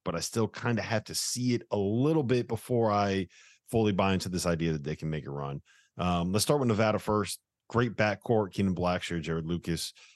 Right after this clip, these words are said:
Um, I think K J Himes is the guy that is gonna take a step forward. I just, you know, with what they lost, man, with,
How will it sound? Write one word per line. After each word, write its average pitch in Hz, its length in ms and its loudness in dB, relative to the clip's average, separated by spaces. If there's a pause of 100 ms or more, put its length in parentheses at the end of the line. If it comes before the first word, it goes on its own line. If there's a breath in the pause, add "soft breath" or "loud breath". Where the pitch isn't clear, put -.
(280 loud breath)
Um, 85 340 -2
I 92 40 -2
think 95 160 -2
K 98 180 0
J 87 120 -4
Himes 92 340 -2
is 87 60 -4
the 95 100 -2
guy 90 260 2
that 87 120 0
is 82 100 -2
gonna 87 180 -2
take 85 160 -6
a - 40 -10
step - 240 -8
forward. 147 560 0 (440 loud breath)
I 113 100 0
just, 110 320 0 (340)
you 92 60 -12
know, 90 100 -4
with 90 180 -6
what 110 180 0
they 101 100 -2
lost, 90 480 -2
man, 82 580 -4
with, 98 220 -4